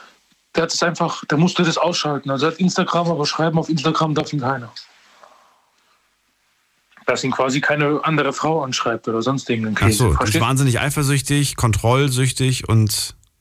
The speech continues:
Speaker 1: Die ist
Speaker 2: Ähm,
Speaker 1: kontrollsüchtig
Speaker 2: okay.
Speaker 1: und sehr, sehr
Speaker 2: Und sie
Speaker 1: eifersüchtig.
Speaker 2: braucht sehr viel Aufmerksamkeit wahrscheinlich, ne?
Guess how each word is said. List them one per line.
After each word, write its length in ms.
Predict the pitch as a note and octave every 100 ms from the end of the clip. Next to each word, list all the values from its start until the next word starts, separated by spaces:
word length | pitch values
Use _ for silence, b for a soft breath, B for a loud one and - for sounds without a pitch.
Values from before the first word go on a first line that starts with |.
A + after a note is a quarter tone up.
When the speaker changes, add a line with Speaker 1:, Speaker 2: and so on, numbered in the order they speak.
| _ _ _ E3
Speaker 1:
Die 40 |
ist 140 | F3 -
Speaker 2:
Ähm, 60 |
Speaker 1:
kontrollsüchtig 960 | - F#3+ E3 F3 G3 D#3 G3 - C3+ -
Speaker 2:
okay. 40 | D#3+
Speaker 1:
und 180 | D3 C#3
sehr, 280 | D3+ C#3 D#3+
sehr 120 | D#3 D3+
Speaker 2:
Und 40 |
sie 60 | D#3
Speaker 1:
eifersüchtig. 300 | D3+ D#3+ A#2
Speaker 2:
braucht 200 | C3+ C3
sehr 120 | C3
viel 100 | A2+
Aufmerksamkeit 720 | D#2 F2 E2+ - D2+ D#2 C2+
wahrscheinlich, 380 | - - C#2+ C2
ne? 160 | B2+